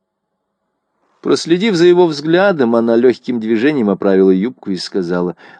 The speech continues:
«Лучше бы ты этого не делал, Эндрю, честное слово».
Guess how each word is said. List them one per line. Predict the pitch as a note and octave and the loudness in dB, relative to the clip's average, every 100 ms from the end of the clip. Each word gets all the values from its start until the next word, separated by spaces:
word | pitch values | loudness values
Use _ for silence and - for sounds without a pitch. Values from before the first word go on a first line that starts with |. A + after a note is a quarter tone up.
| - | -12
«Лучше | G2 - | -12 -12
бы | - | -8
ты | |
этого | G2 G2 | -8 -6
не | G2 F#3 | -6 -6
делал, | F#2 G2 C3+ D3 B2 | -4 -4 -4 -6 -6
Эндрю, | G2+ F#2+ F#2 | -8 -8 -12
честное | - G2 G#2+ - B2 G2+ | -8 -8 -8 -8 -12 -10
слово». | - F#2+ A2 D3+ | -8 -4 -6 -6